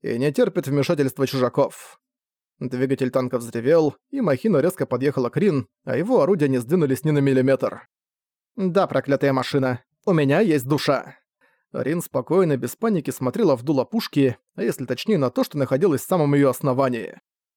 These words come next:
Пушка громыхнула, и Рин тотчас широко открыла глаза. Из здоровенного ствола диаметром сто двадцать миллиметров на убийственной скорости в полторы тысячи метров в секунду вылетел снаряд.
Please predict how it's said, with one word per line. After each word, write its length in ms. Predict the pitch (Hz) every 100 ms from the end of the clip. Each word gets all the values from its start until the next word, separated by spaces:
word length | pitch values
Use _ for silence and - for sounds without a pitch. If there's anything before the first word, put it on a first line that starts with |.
| _ _ _
Пушка 320 | 147 185 -
громыхнула, 720 | 139 139 127 156 190 156 147 - _
и 80 | -
Рин 220 | 147 214
тотчас 380 | 135 214 - 156
широко 380 | - 135 127 214
открыла 360 | 156 - 156 139
глаза. 560 | 135 120 135 117 64 _ _ _ _ _ _
Из 160 | - 123
здоровенного 580 | 117 123 120 165 151 135
ствола 340 | - 123 160
диаметром 480 | 135 139 165 147 139
сто 180 | - 156
двадцать 360 | 131 147 131
миллиметров 720 | 139 123 120 185 165 - - _ -
на 180 | 131 135
убийственной 480 | 151 247 - 170 139
скорости 480 | - 220 151 -
в 80 | 139
полторы 380 | - 131 170 196
тысячи 360 | 185 185 135 143
метров 300 | 143 131 -
в 20 |
секунду 600 | 135 208 208 147 139 127 _ -
вылетел 500 | 127 160 214 147 139
снаряд. 560 | - 135 135 123 -